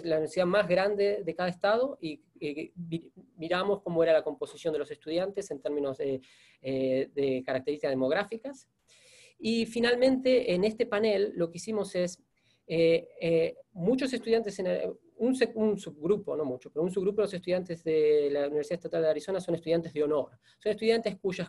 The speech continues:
calificaciones al momento de ser admitidos en la universidad son, eran muy buenas, entonces se los, se los considera estudiantes de honor en el sentido que du-, tienen sus propios dorm, tienen, eh, van a clases especiales para este tipo de estudiantes, y entonces, eh,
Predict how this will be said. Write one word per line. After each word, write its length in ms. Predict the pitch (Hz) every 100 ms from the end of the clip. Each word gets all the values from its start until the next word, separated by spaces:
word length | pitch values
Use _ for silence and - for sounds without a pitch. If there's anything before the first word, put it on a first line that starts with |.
| _ -
calificaciones 840 | 175 170 175 175 - 262 254 214
al 60 | 170
momento 360 | 175 208 202
de 400 | 175 165 160 156
ser 160 | 156 190
admitidos 320 | 185 185 196
en 60 | 202
la 60 |
universidad 240 | 233 233 190
son, 120 | 185 -
eran 180 | 175 170
muy 260 | 170 190
buenas, 400 | 180 165 160 208
entonces 260 | 170 165 170
se 80 | 165
los, 220 | 156 - - - _ _
se 220 | - 165
los 120 | 160
considera 320 | 160 170 196 190
estudiantes 260 | 196 202
de 60 | 190
honor 140 | 196
en 60 | 208
el 60 | 196
sentido 340 | 165 185 170
que 160 | 160 151 - _ _ -
du-, 240 | 165 190 -
tienen 240 | 196 170
sus 140 | 170
propios 420 | - 202 202 202 190
dorm, 560 | 196 190 185 185 185
tienen, 540 | - 175 165 160 156 156
eh, 160 | 151
van 160 | 151 170
a 320 | 165 156 147
clases 280 | 151 165 156
especiales 460 | 147 151 - 190 180
para 140 | 170
este 160 | 170 170
tipo 180 | 175
de 60 | 170
estudiantes, 600 | - 175 180 175 175 165 _ - - _ -
y 60 |
entonces, 500 | 185 202 196 196 185 196
eh, 420 | 180 175 175